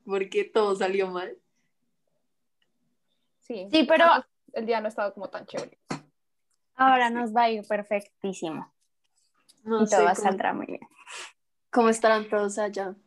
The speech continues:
Speaker 1: Esperamos que su colegio vaya genial. Yo tengo un grano del estrés <laughs> tan hijo de madre que, que he tenido esta semana. Yo sé que no tiene nada que ver con el podcast, pero ya, dígame.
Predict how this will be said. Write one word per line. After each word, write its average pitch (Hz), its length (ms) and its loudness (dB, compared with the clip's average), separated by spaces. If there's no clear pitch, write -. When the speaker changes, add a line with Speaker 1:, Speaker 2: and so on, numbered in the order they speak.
Speaker 1:
Esperamos 233 460 0
que 233 100 -6
su 226 160 -8
colegio 240 380 0
vaya 208 200 -4
genial. 220 480 -4
Yo 226 140 2
tengo 240 260 -2
un 359 380 6
grano 233 500 2
del 226 340 -2
estrés 202 640 -6
<laughs> - 0 -
tan 247 160 -2
hijo 247 220 2
de 339 80 4
madre 208 340 2
que, 233 400 6
que 226 120 6
he 220 40 4
tenido 208 360 0
esta 208 200 -6
semana. 208 560 -2
Yo 285 220 8
sé 311 140 2
que 302 60 4
no 302 100 2
tiene 302 160 2
nada 311 180 2
que 320 80 2
ver 311 80 -2
con 269 120 0
el 269 120 -2
podcast, 277 600 -2
pero 233 440 2
ya, 294 180 -8
dígame. 277 500 -4